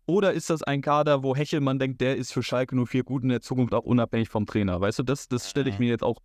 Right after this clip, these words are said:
Speaker 1: nur die Frage, weil wir jetzt auch, ne, wir leihen nicht mehr so viele Spieler oder wenn nur mit Kaufoption, mit, äh, hier Kabadai. Ähm, so, ist das wirklich der Kader, wo Reis am Ende sagt, „Yo, so wollte ich das haben“? Oder ist das ein Kader, wo Hechelmann sagt, „Ey, da sind wir unabhängig vom Trainer gut aufgestellt“?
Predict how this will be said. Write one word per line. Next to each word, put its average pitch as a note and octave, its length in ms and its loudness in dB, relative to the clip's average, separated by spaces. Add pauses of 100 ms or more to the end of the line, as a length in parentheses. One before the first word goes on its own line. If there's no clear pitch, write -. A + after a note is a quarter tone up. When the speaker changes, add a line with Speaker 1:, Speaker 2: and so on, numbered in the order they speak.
(180)
Speaker 1:
nur G#2+ 140 -6
die G#2+ 100 -4
Frage, A2 320 2
weil A2 120 0
wir B2 180 2
jetzt A#2 200 -2
auch, A#2 180 0
ne, C#3+ 300 0
wir A2+ 60 0
leihen C3 260 2
nicht C#3 140 -2
mehr B2+ 120 0
so B2 120 -2
viele A#2+ 240 0
Spieler B2 480 0 (320)
oder G#2 200 0
wenn A#2+ 140 2
nur A2+ 80 2
mit G#2+ 140 -2
Kaufoption, C3+ 600 0
mit, A#2+ 220 -2
äh, G2+ 240 2
hier G#2 240 2
Kabadai. A2+ 600 2 (460)
Ähm, A2 360 2 (420)
so, A#2+ 300 2 (280)
ist - 200 -2
das D#3+ 160 2
wirklich E3 440 0 (200)
der C#3+ 160 4
Kader, C#3+ 340 2
wo A#2 100 -4
Reis B2 260 2
am B2 100 0
Ende A#2+ 160 -2
sagt, A#2+ 240 0
„Yo, B2+ 380 0 (100)
so A#2 240 0
wollte A#2+ 160 2
ich A2+ 60 -8
das G#2+ 180 -6
haben“? C3 360 0
Oder C#3 200 2
ist B2 100 -4
das C3 140 -2
ein B2+ 80 -4
Kader, B2 260 -2
wo A2+ 100 0
Hechelmann A#2 440 0
sagt, A#2 240 0
„Ey, A#2 120 0
da A2 120 0
sind A2+ 120 0
wir A#2 120 0
unabhängig A#2+ 400 2
vom G#2+ 160 0
Trainer G#2+ 320 0
gut G2 140 -2
aufgestellt“? F2 520 -4